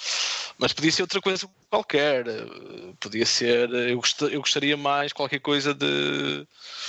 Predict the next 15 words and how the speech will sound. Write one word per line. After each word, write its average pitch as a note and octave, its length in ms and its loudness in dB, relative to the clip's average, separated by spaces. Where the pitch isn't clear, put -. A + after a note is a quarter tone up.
ahm, C3+ 840 0
change D#3 300 0
manager, D#3 720 0
basicamente. C3 920 -2
Eh, A2+ 280 2
basicamente A2+ 840 -2
a C#3+ 60 0
minha C#3 180 4
fu-, - 240 -6
a C#3+ 40 -6
minha C3 200 0
função C#3+ 480 -2
passa D3 360 0
por D3+ 200 -2
ajudar D3 640 2